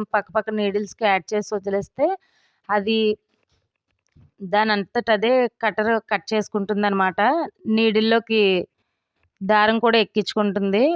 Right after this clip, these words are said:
ఒక తర్వాత, ఒకదాని తర్వాత ఒకటి అదే కలర్ మార్చి స్టిచ్ అనేది చేస్తదనమాట. మనకి బ్యాక్ నెక్ అంతా ఒకసారి, ఫ్రంట్ నెక్, బ్యాక్ నెక్, హ్యాండ్స్ ఒకదాని తర్వాత ఒకటి స్టిచ్ చేసేస్తది. మనకి మీటర్ ముక్క అక్కడ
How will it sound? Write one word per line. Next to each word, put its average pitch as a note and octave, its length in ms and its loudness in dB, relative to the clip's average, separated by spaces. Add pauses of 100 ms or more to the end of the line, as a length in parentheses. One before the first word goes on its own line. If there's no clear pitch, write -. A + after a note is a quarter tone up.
(460)
ఒక A3+ 320 0
తర్వాత, A#3 420 4 (120)
ఒకదాని A3 420 2
తర్వాత A3+ 320 2
ఒకటి A3 260 0 (320)
అదే G#3 280 2
కలర్ G#3+ 360 2
మార్చి G#3+ 400 0 (100)
స్టిచ్ - 340 -2
అనేది G#3+ 260 2
చేస్తదనమాట. F#3+ 720 2 (920)
మనకి A3 400 -2
బ్యాక్ G3+ 340 2
నెక్ A3+ 240 0
అంతా A3+ 280 2
ఒకసారి, A3+ 540 2 (260)
ఫ్రంట్ G#3+ 360 0
నెక్, G#3+ 360 0
బ్యాక్ A3 300 2
నెక్, G#3+ 300 0 (640)
హ్యాండ్స్ G#3+ 560 -2 (100)
ఒకదాని G#3+ 380 2
తర్వాత A3+ 280 4
ఒకటి G#3 280 2 (440)
స్టిచ్ - 300 -2
చేసేస్తది. G#3+ 540 2
మనకి A3+ 300 2
మీటర్ G#3 320 2
ముక్క G#3 240 0
అక్కడ G#3+ 200 2